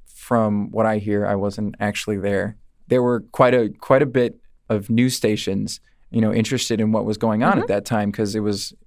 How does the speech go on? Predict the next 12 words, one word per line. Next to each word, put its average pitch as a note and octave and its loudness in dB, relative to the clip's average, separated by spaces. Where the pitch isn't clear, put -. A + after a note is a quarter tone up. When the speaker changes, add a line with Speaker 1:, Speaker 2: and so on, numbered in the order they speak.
Speaker 1:
it G#2 -4
was, G2+ -4
uh, F2+ -2
like G#2+ -2
I - -2
said, G2 -2
one G2 -2
of G2 -8
the G2+ -10
first - -6
instances F#2+ -8
of F#2+ -12